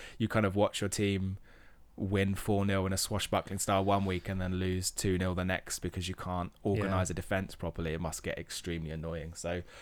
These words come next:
Speaker 1: I will defer to Everton fans on this, or Everton or sort of Wigan fans on this one. But,
Speaker 2: Yeah.
Speaker 1: um, yeah, I mean, he brought Thierry Henry in as an assistant coach. That's not a bad shout. <laughs>
Speaker 2: No, I think it, I think it helps. Um,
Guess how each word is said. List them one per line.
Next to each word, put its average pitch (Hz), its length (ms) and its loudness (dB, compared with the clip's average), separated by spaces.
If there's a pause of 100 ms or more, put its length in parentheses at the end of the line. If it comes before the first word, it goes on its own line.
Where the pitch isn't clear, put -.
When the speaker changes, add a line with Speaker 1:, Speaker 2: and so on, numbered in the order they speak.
(200)
Speaker 1:
I 104 100 8
will 107 120 6
defer 113 380 6
to - 160 2
Everton 104 380 2
fans 92 320 0
on 90 120 -2
this, 87 180 -4
or 90 180 2
Everton 101 380 2
or 92 120 -2
sort 90 200 -4
of 98 60 -6
Wigan 92 300 -2
fans 90 300 -4
on 87 120 -4
this 85 160 -6
one. 85 320 -4
But, 90 200 0
Speaker 2:
Yeah. 95 160 0
Speaker 1:
um, 87 220 -2 (840)
yeah, 90 220 0
I 117 40 4
mean, 165 100 8
he 180 60 10
brought 180 240 10
Thierry 107 260 8
Henry 95 240 2
in 98 180 2
as 104 100 -4
an 104 80 -2
assistant 107 320 0
coach. 110 240 0
That's 127 200 2
not - 80 -4
a 92 40 -4
bad 98 220 2
shout. - 240 2
<laughs> - 460 10 (520)
Speaker 2:
No, 139 380 12
I 160 60 12
think 156 260 8
it, 139 180 10
I 131 100 8
think 139 200 4
it 127 120 6
helps. - 680 6 (100)
Um, 107 640 2